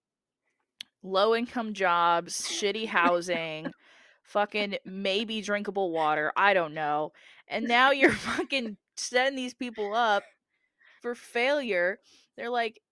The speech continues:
Speaker 1: "No, that's Joanne, and she's wearing a wig, and she works at Casey's down the street." Like, you just
Speaker 2: <laughs>
Speaker 1: hired this random woman to play <laughs> Taylor Swift, which is a little fucked up. Um,
Speaker 2: <laughs>
Speaker 1: <laughs> what the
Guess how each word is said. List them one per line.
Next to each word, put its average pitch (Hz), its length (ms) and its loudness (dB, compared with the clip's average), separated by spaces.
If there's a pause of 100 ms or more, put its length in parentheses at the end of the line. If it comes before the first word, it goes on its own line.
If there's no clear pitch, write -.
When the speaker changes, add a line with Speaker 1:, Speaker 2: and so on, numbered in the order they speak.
Speaker 1:
"No, 269 260 -4
that's 302 280 -4
Joanne, 247 460 -4
and 233 60 -6
she's 226 180 -10
wearing 226 300 -6
a 220 60 -6
wig, 208 360 -4
and 185 100 -10
she - 180 -10
works 190 220 -6
at - 100 -14
Casey's 214 380 -10
down 190 200 -8
the 170 60 -12
street." 254 600 -2
Like, - 180 0
you 233 80 -2
just 247 180 -6
Speaker 2:
<laughs> - 100 -12
Speaker 1:
hired 240 260 -4
this 226 160 -6
random 220 400 -6
woman 185 420 -4 (1000)
to 220 60 0
play 226 340 -4
<laughs> - 0 -
Taylor 233 380 -2
Swift, 190 560 -2
which 254 180 -10
is 294 80 -10
a 302 40 -10
little 330 220 -2 (160)
fucked 277 320 -2
up. 208 260 6 (800)
Um, 220 540 0
Speaker 2:
<laughs> - 40 -18 (640)
Speaker 1:
<laughs> - 20 -14
what 359 1120 0
the 427 120 -4